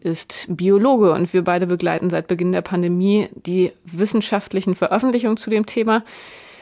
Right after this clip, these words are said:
Lieber Joachim, du hast dich, ähm,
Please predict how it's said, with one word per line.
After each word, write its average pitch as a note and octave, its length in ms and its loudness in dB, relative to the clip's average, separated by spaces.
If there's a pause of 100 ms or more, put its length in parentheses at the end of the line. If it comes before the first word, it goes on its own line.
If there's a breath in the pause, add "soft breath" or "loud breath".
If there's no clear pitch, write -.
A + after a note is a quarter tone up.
(380 loud breath)
Lieber B3+ 220 6
Joachim, C4 640 2 (680)
du B3+ 220 2
hast - 560 -4
dich, A3 420 -2
ähm, G3+ 400 2